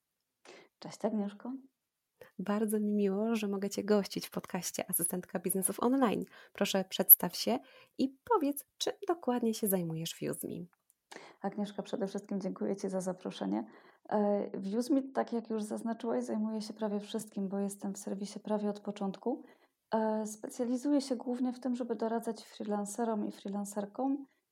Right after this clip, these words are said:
Speaker 1: jak najlepiej się rozliczać, e, i jak sprawić, żeby ten freelancing był efektywny,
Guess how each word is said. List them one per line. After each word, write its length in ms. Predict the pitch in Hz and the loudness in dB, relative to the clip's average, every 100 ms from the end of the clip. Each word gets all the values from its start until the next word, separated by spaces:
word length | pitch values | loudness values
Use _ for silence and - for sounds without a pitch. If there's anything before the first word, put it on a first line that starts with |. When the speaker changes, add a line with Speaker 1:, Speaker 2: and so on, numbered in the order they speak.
| - | -2
Speaker 1:
jak 280 | 220 233 240 | 2 2 2
najlepiej 380 | 233 214 214 208 | 0 0 0 -2
się 160 | - | -2
rozliczać, 720 | 208 202 196 240 269 302 - - 214 | -4 -4 -4 0 0 0 -10 -8 -2
e, 320 | 214 220 220 | 0 0 0
i 240 | - - | -2 -2
jak 220 | 214 247 247 | 0 0 -4
sprawić, 400 | - 247 233 233 | -4 -2 -2 -2
żeby 220 | 214 214 | -2 -2
ten 160 | 214 | -2
freelancing 600 | 214 - 214 214 214 214 208 | -4 -4 0 0 0 -2 2
był 340 | 208 202 - | 2 0 -4
efektywny, 680 | 196 - 214 - 220 240 285 | -8 -8 -8 -6 0 4 4